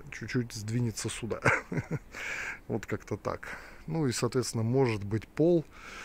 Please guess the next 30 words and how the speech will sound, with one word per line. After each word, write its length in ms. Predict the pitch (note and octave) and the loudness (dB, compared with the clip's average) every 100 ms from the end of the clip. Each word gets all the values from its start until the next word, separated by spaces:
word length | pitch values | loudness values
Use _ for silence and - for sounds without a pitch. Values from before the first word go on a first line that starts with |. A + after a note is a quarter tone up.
| - - - - - | -12 -14 -18 -4 4
продолжен, 760 | A#2 A2+ B2 A#2+ G#2 G2+ G2 E2+ - - | 6 8 8 6 6 2 -2 -4 -8 -6
э, 420 | A2+ G#2+ G#2 A2 | -2 0 0 -2
у 80 | A#2+ | -2
балкона. 680 | G#2 A2 G#2+ F3 F#3 D3+ A#2+ - - - | 0 0 0 -4 -2 0 -2 -6 -14 -8
Вот 160 | A2 - | -8 -4
так 240 | A#2+ A#2 - | -4 -4 -4
вот. 120 | - | -6
В 40 | |
принципе, 420 | - C#3 B2+ - | 2 2 2 0
можно 320 | A#2 A#2+ G2+ A2 | 0 2 2 -2
вообще 260 | G#2+ - | -2 -2
нарастить 580 | D#3 B2+ A#2 - A#2+ - C3 - - - - - | 0 0 -2 -4 -8 -8 -16 -18 -20 -18 -18 -8
и 60 | A2 | -6
сделать 420 | G#2 G#2 A2 G#2+ | -4 0 0 0
здесь, 380 | G2+ G#2+ G2+ - - - - | -2 -4 -4 -8 -14 -20 -14
э, 400 | C3+ A#2 A2+ A2 A2+ B2 - | -6 -2 -2 -4 -8 -14 0
тоже, 240 | B2 G#2 | 0 0
как 220 | - A2 | -2 -4
тогда 300 | - A2+ G#2+ | -2 -2 0
у 40 | A2 | 0
меня 200 | G#2+ G#2+ | 0 -2
был, 280 | G#2 A#2 G2+ - - - - - - | -2 -2 -4 -12 -18 -18 -18 -18 -8
типа 240 | A2 - G2+ - | -4 -2 -2 0
подобие 380 | A#2+ A#2+ G#2+ A2 | 2 4 2 0
балкона, 540 | A2+ B2+ G3+ F#3 B2 | 0 0 -2 0 0
но 640 | A#2 D3+ C3+ A#2 A2+ A#2 A#2+ | 2 2 2 0 -4 -6 -6
особого 480 | A#2+ C3+ A2+ A2 | -2 -2 0 0
желания 460 | G#2+ A2+ A2+ G#2+ G#2+ | 0 2 2 2 0
не 140 | G#2 | 0
горю. 300 | G#2 A#2 E3 | 0 0 0